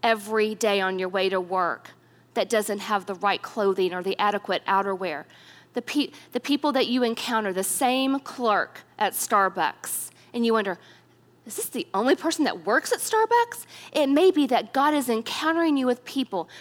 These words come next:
bringing people along your way, along your path for you to have an impact on, for you to reach out to and develop relationship with, investing and inviting.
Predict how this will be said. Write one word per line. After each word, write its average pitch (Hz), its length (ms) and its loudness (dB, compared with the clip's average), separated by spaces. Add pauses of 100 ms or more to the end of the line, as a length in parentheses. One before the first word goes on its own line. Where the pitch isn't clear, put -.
(100)
bringing 359 340 4
people 277 420 0
along 254 420 4
your 277 120 0
way, 226 300 0 (240)
along 277 320 4
your 277 140 2
path 247 420 -2 (260)
for 277 140 -2
you 240 260 4
to 277 80 2
have 254 300 0
an 220 140 0
impact 226 540 -2
on, 180 220 -4 (240)
for 302 120 -2
you 262 340 4
to 330 100 4
reach 269 280 0
out 240 220 2
to 226 180 -2
and 190 80 0
develop 269 480 0
relationship 247 840 -2
with, 127 400 -6 (160)
investing 254 640 0
and 208 120 0
inviting. 208 600 -2